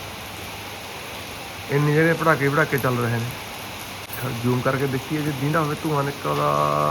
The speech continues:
ਆਹ ਬਿਲਕੁਲ ਸੈਂਟਰ 'ਚ ਮੀਂਹ ਨੇ ਰੰਗ ਬੰਨੇ ਪਏ ਨੇ। ਫੁੱਲ ਸਪੀਡਾਂ 'ਤੇ ਚੱਲਦਾ ਕੰਮ, ਝੜੀ ਵਾਲਾ ਕੰਮ ਹੋਇਆ ਹੈ ਪੂਰਾ। ਉਹ ਤਾਰ ਤਾਂ ਵੱਢੀ ਗਈ, ਉਹਦੀ ਲਾਈਟ ਬੰਦ ਹੋ ਗਈ ਹੋਣੀ ਆ।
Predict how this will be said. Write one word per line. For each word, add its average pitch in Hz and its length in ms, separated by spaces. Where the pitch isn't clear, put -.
ਆਹ 156 140
ਬਿਲਕੁਲ 170 400
ਸੈਂਟਰ 135 340
'ਚ - 1500
ਮੀਂਹ 135 120
ਨੇ 156 120
ਰੰਗ 127 220
ਬੰਨੇ 135 260
ਪਏ 120 220
ਨੇ। 123 120
ਫੁੱਲ 170 220
ਸਪੀਡਾਂ 147 380
'ਤੇ 143 120
ਚੱਲਦਾ 123 280
ਕੰਮ, 123 220
ਝੜੀ 135 260
ਵਾਲਾ 131 180
ਕੰਮ 120 280
ਹੋਇਆ 113 160
ਹੈ 104 160
ਪੂਰਾ। 110 300
ਉਹ 156 100
ਤਾਰ 139 300
ਤਾਂ 139 140
ਵੱਢੀ 127 320
ਗਈ, 147 60
ਉਹਦੀ 147 180
ਲਾਈਟ 127 240
ਬੰਦ 120 260
ਹੋ 131 100
ਗਈ 139 120
ਹੋਣੀ 147 240
ਆ। 156 60